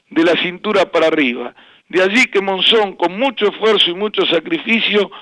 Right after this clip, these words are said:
pudiera dar los setenta y dos quinientos setenta y cuatro que a la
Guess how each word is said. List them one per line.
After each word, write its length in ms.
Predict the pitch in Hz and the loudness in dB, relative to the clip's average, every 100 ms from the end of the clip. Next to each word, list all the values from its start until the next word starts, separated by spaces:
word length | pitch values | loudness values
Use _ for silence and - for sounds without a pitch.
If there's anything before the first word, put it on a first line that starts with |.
| - - | -20 -20
pudiera 420 | - 156 208 196 196 | -2 2 4 4 4
dar 140 | 208 | 4
los 200 | 196 175 | 2 2
setenta 400 | 170 165 165 170 | 0 0 -2 -2
y 40 | |
dos 200 | 190 208 - | 0 0 0
quinientos 540 | 165 196 208 - 156 | -4 -2 -2 -2 -2
setenta 460 | 160 - 160 160 165 | -2 -4 -4 -2 -2
y 60 | |
cuatro 500 | 165 233 233 220 208 - - - - | 0 0 2 0 0 -4 -20 -20 -4
que 120 | 165 | 2
a 40 | |
la 120 | 170 | 4